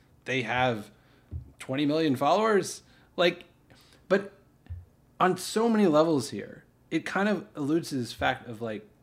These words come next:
the, the kind of culture we've cultivated literally over the last ten, fifteen years is one of people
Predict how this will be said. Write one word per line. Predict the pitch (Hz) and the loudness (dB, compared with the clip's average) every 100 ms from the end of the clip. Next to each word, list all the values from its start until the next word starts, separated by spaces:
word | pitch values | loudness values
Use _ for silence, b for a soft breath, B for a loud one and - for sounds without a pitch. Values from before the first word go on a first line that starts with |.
| _ _ - | _ _ -8
the, | 127 - _ | -8 -8 _
the | 139 | -12
kind | 151 - 196 | -10 -4 -4
of | 95 | -4
culture | - 151 147 - 156 | -6 -6 -6 -4 -2
we've | 123 120 107 _ _ _ _ _ _ _ _ _ | 0 -2 -4 _ _ _ _ _ _ _ _ _
cultivated | - - 175 98 95 107 | -10 -8 -8 -8 -10 -14
literally | 113 139 120 - | -12 -8 -10 -10
over | 120 113 | -10 -8
the | 110 | -6
last | 113 107 - - _ _ | -4 -4 -6 -16 _ _
ten, | - 143 | -12 -10
fifteen | 123 135 131 107 | -8 -8 -8 -6
years | 156 170 104 - | -2 -2 -4 -8
is | 117 | -10
one | 113 127 135 | -6 -2 0
of | 123 117 113 95 b b b b b b b b _ _ _ - | 0 -2 -6 -10 b b b b b b b b _ _ _ -12
people | - 190 190 175 170 160 | -6 -2 0 0 0 -2